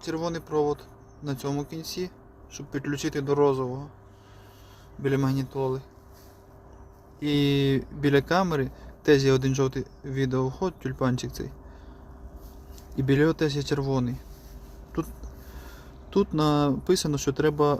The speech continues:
до заднього світла його підключити і до маси.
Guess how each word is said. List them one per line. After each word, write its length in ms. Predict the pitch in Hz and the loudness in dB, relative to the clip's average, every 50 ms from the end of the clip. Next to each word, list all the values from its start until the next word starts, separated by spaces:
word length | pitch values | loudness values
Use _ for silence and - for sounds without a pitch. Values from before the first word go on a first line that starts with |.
| - | -2
до 200 | - 143 143 143 | -2 0 2 4
заднього 320 | 139 143 143 139 139 139 131 | 6 6 6 6 4 2 0
світла 320 | - - 180 180 175 151 | 0 -2 -4 0 0 2
його 160 | 147 139 135 | 2 2 0
підключити 680 | 127 - 127 - 139 135 131 - - 135 131 - 135 123 - - - - - - - - - - - - - - - - - - - - - - - - - - - - | -2 -4 -6 -4 -4 -4 -2 0 0 -2 -2 -2 -6 -10 -10 -14 -20 -20 -20 -20 -20 -20 -20 -20 -20 -20 -20 -20 -20 -20 -20 -20 -20 -20 -20 -20 -20 -20 -20 -20 -6 -4
і 100 | - 151 | 0 2
до 140 | 147 156 151 | 4 4 6
маси. 400 | 151 151 143 135 127 - - | 6 6 6 6 4 2 -4